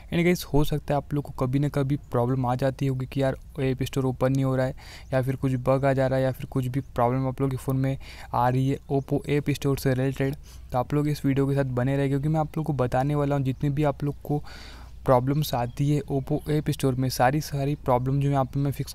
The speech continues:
करने वाला हूँ। आप लोग इस वीडियो को पूरा देखें and समझें। And उससे पहले आप लोग हमारे YouTube चैनल को सब्सक्राइब कर लीजिएगा,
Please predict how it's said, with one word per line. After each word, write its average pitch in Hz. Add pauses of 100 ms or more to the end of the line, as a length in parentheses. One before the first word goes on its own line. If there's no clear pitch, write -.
करने 139
वाला 135
हूँ। 147 (440)
आप 131
लोग 160
इस 151
वीडियो 135
को 143
पूरा 147
देखें 131
and 131
समझें। 123 (640)
And 131
उससे 151
पहले 170
आप 156
लोग 156
हमारे 151
YouTube 127
चैनल 135
को 135
सब्सक्राइब 127
कर 131
लीजिएगा, 131